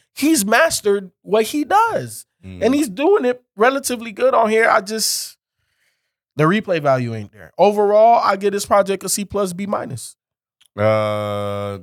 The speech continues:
Speaker 2: definitely is C C
Speaker 1: Mm.
Speaker 2: for rapping and
Speaker 1: The
Speaker 2: the
Speaker 1: overall.
Speaker 2: project. Yeah. Um,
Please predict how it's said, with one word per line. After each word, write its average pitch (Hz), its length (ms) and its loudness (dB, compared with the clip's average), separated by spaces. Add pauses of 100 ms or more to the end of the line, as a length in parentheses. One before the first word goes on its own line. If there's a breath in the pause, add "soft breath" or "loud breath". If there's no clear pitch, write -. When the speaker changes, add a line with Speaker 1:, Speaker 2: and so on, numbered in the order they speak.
Speaker 2:
definitely 139 420 -4
is 131 220 -12
C - 1400 -16
C 104 460 -20 (680)
Speaker 1:
Mm. 147 180 0
Speaker 2:
for 92 480 -6
rapping 104 540 -2
and 95 380 -10
Speaker 1:
The 127 60 -2
Speaker 2:
the 123 40 0
Speaker 1:
overall. 113 400 -6
Speaker 2:
project. 90 800 -8
Yeah. 82 560 -8 (540)
Um, 92 540 -2